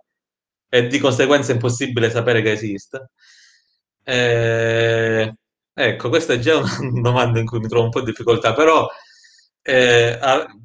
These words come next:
cioè, per logica ti potrei dire, eh, sì. Allora, non, secondo me non, non nel fatto dell'orbita, cioè il fatto, un pianeta che passa davanti a una stella, se è veramente piccolo,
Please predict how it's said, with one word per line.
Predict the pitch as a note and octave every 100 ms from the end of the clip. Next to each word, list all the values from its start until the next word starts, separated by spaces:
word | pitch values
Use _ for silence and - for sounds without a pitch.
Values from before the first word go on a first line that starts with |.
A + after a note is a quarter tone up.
| _ -
cioè, | D3 C3 A#2+ -
per | C#3+
logica | D3 F3 C3 B2+
ti | B2+
potrei | B2 B2 C3 B2
dire, | B2 A#2+ A#2+ A#2 A2 - - - _ _ _ _ _ _ - -
eh, | C3+ B2+ A#2+ B2
sì. | - - C#3+ G#2 G2 _ _
Allora, | B2 C#3 A#2 A2+
non, | A#2 A#2+ B2+ D#3 D3 D3
secondo | - C3 D3 D#3+
me | F3 E3 C#3+ A#2 - _ _
non, | C3+ D3 E3 C#3
non | F3
nel | D#3+ A#2+
fatto | C3+ B2+ B2+
dell'orbita, | A#2+ A#2 A#2 G#2 G#2 G#2 G2+ F#2+ - _ _ _ _
cioè | A#2+
il | A#2
fatto, | D3 D3 C3 F3+ - - _
un | C3 C#3
pianeta | D3 E3 F#3+
che | C#3 A#2+
passa | C3 C3
davanti | C#3+ E3 C#3
a |
una | B2+
stella, | A#2+ - A2+ G#2+ A#2 B2+ -
se | - C#3+ E3
è | E3 A#2+ B2
veramente | C3 C3 D#3+ E3 B2+
piccolo, | A#2+ C3 - - A2+ C3 C3+